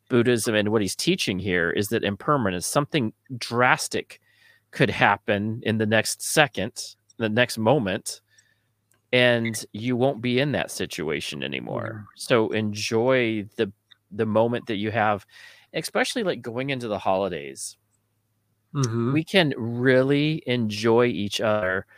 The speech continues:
Speaker 1: by being truly present. And here's why. We don't have to think about past harms or things that have hurt us from what our parents said to us when we were kids, or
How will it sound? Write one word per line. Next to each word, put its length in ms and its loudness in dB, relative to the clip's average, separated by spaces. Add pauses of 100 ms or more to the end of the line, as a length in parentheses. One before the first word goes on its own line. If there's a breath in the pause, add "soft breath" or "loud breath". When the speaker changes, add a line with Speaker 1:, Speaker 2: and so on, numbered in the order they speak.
(320 soft breath)
Speaker 1:
by 140 4
being 360 -2
truly 400 -2
present. 520 -2 (680 soft breath)
And 140 0
here's 360 0
why. 260 4
We 140 0
don't 200 2
have 240 0
to 100 -2
think 280 -2
about 320 2
past 380 0
harms 880 0 (800)
or 540 4 (240)
things 500 0
that 180 2
have 220 0
hurt 360 0
us 400 0
from 460 0
what 260 0
our 100 -2
parents 460 -6
said 320 -4
to 220 -2
us 180 -2
when 140 -6
we 120 -4
were 160 -6
kids, 540 -2
or 340 0